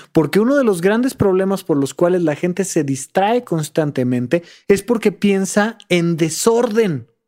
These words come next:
en zigzag, y no se sienta a hacer algo en especial,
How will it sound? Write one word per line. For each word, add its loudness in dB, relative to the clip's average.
en 2
zigzag, -2
y 4
no 2
se -4
sienta -2
a -8
hacer -2
algo 0
en -2
especial, -2